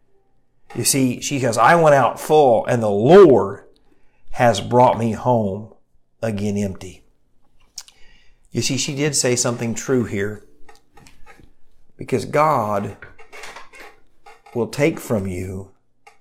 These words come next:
what becomes more important to you than Him. Don't miss that. God will take from you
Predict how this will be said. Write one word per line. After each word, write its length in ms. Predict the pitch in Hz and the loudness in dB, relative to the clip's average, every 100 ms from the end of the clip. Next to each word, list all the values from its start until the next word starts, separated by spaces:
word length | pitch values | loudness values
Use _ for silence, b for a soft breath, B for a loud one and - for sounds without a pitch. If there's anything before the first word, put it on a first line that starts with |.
| _ - - _ - | _ -20 -20 _ -8
what 240 | 117 127 | -2 -2
becomes 840 | 127 120 139 143 110 95 95 - - | -2 -4 -4 -4 -2 -6 -10 -12 -8
more 220 | 113 113 | -4 -4
important 540 | 98 - 147 - 95 92 | -6 -6 -4 -4 -8 -10
to 100 | 101 | -8
you 540 | 90 90 85 95 - _ _ _ _ _ _ - | -8 -8 -10 -14 -20 _ _ _ _ _ _ -16
than 160 | 92 | -12
Him. 360 | 95 90 78 78 - _ - - - - - _ _ _ _ _ _ _ _ _ _ _ _ - - | -10 -10 -12 -20 -20 _ -20 -20 -20 -20 -20 _ _ _ _ _ _ _ _ _ _ _ _ -20 -10
Don't 220 | - 143 | -6 -4
miss 180 | 175 - | -4 -6
that. 320 | - - - - _ - - - _ _ _ | -8 -12 -16 -20 _ -20 -18 -18 _ _ _
God 280 | - 135 175 | 0 2 2
will 160 | 156 123 | 0 -4
take 300 | - 196 208 | -4 -4 -6
from 240 | - 92 | -8 -8
you 340 | 85 - - | -8 -12 -16